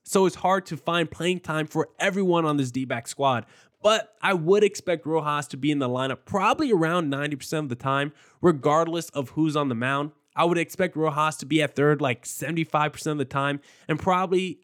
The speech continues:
outfield D H, like, twenty-five percent of the time. Perdomo and Ahmed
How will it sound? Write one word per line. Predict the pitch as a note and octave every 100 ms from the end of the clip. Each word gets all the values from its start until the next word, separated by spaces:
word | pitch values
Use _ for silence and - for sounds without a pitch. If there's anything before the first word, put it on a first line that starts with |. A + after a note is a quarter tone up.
| -
outfield | C#3+ C#3 - E3 D3+
D | C3 C3
H, | C#3+ C#3+
like, | C#3+ A2+
twenty-five | - - D3+ F#3 - E3
percent | E3 D#3+ F3 E3
of |
the | D3+
time. | D#3+ E3 E3 _ _ _ -
Perdomo | D#3+ G3 G#3 G#3 G#3+ - D#3+
and | E3
Ahmed | D3 D#3 D#3 D3+